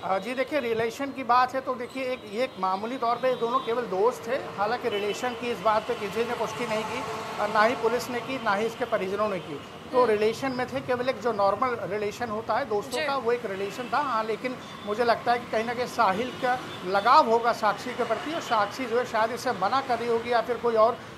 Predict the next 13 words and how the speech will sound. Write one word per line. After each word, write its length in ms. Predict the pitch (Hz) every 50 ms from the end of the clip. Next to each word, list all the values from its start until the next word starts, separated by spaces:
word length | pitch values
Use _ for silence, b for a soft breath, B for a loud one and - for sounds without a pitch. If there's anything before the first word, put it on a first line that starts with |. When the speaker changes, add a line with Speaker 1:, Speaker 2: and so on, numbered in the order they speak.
| B B -
Speaker 1:
reason 380 | 185 208 226 214 233 269 269 262
भी 60 | 262
हो 100 | 247 233
सकता 260 | 233 240 233 - 247
है, 60 | 240 240
कोई 140 | 247 233 226
और 180 | 214 226 247
कारण 300 | 233 - 208 214 233 247
हो 140 | 208 202 240 -
सकते 280 | 220 220 - - 220
हैं 480 | 220 220 226 262 - - - - - -
साहिल 360 | - 240 208 202 208 220 247
को। 220 | 233 - 233 240